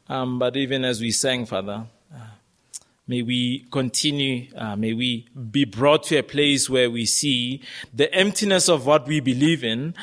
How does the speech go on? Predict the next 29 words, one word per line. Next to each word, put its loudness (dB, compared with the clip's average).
uh, 0
and -2
turn 0
to -4
him 0
as 2
Lord 4
and 0
as 0
King. -4
And -4
I 4
pray 4
that 4
he 0
would 4
take 2
control 2
over 2
our 2
lives. -4
I 2
pray 6
for 0
someone 2
who's 2
not 6
a 8
Christian, 0